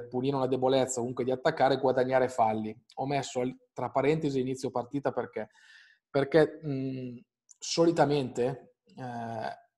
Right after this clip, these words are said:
ad inizio partita il, il tenore dei fischi è, eh, come dire, mh,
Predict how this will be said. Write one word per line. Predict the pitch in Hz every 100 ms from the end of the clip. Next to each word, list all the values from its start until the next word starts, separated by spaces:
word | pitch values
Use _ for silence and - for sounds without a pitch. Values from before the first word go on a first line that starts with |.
| _ -
ad | 143
inizio | 147 160 160 156
partita | 135 123 147 143 151 160 - - _ _ -
il, | 135 127 123 117 -
il | 113
tenore | - 139 165 170
dei | 139
fischi | - 143 143 - 156 156 156 - - -
è, | 131 127 127 -
eh, | 127 120 120 113
come | 123 120
dire, | 120 117 117 117 117 -
mh, | 127 120 117 117